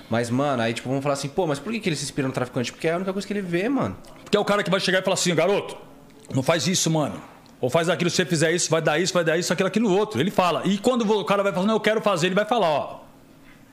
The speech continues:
Speaker 2: já falou com a sua mãe, já falou com seu pai, o pre-, o preço é esse, mano. Você quer entrar?"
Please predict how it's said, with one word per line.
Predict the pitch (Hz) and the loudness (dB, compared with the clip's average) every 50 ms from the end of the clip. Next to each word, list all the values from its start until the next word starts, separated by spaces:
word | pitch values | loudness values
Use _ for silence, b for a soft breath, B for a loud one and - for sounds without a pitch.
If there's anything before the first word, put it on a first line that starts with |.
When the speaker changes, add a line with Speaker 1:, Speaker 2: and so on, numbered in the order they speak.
| - - - - - - - - - - - - - - - - - - - - - - | -16 -14 -14 -14 -16 -20 -20 -20 -20 -20 -20 -20 -20 -20 -20 -20 -20 -20 -20 -20 -14 -4
Speaker 2:
já | - 139 127 | -2 -2 2
falou | - 143 151 156 | 2 2 0 0
com | 156 | -2
a | 120 | -2
sua | - 131 | -2 0
mãe, | 131 151 165 156 | 0 0 0 0
já | 127 123 | -2 -2
falou | - 143 139 | -2 -2 -2
com | - | -2
seu | 131 123 | 0 0
pai, | 151 156 | 0 0
o | 147 | 0
pre-, | - - 135 135 117 | 0 -2 -2 0 0
o | 135 175 | 0 -2
preço | - - 185 202 196 - 302 | 0 2 0 2 2 0 0
é | 339 339 311 | 0 0 0
esse, | 233 - - 226 | 0 0 0 0
mano. | 208 170 127 98 | 0 0 -2 -2
Você | - - 143 | 0 0 2
quer | 123 175 185 | 2 2 0
entrar?" | 175 - 214 233 202 - - - - - | 2 0 2 2 2 0 -2 -8 -12 -14